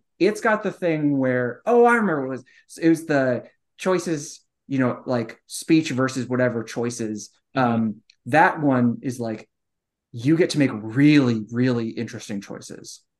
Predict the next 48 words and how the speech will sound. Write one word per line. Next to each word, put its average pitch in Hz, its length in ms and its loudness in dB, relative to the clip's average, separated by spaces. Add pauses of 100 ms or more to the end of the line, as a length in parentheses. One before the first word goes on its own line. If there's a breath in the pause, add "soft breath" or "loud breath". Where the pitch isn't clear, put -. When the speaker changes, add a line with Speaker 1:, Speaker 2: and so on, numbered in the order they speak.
(140)
Speaker 2:
Yeah. - 160 -6 (260)
Speaker 1:
Like, 117 320 -6
completely, 151 1080 0 (200)
maybe 226 240 4
Will, 220 240 2
you'd 220 160 0
like 208 200 0
it 214 120 -8
too. 202 220 -4
I 165 100 2
don't 160 120 2
know, 127 100 2
but 120 120 -4
I 135 40 2
know 143 160 2
Scott 135 260 -4
would 113 120 -8
love 104 260 -10
it. 65 180 -12 (300 soft breath)
But 127 100 -2
you, 185 320 4
like, 147 340 2 (500)
the 127 180 0
dialogue 151 680 2
changes 143 420 -4
dramatically 127 840 -2
based 120 260 -2
off 120 220 -8
what 120 260 -4
you, 120 520 -2 (240 loud breath)
you 156 100 0
can 202 100 4
do, 220 80 2
like, 196 220 0
the 160 80 4
one 151 280 2
where 156 100 2
you 131 140 -2
just, 139 220 -10
like, 127 200 -8
can 147 200 -2
talk - 340 -4
to - 200 -4
objects 135 640 -2
and 139 140 0
they 127 80 2
just, 123 220 -6
like, 123 240 -6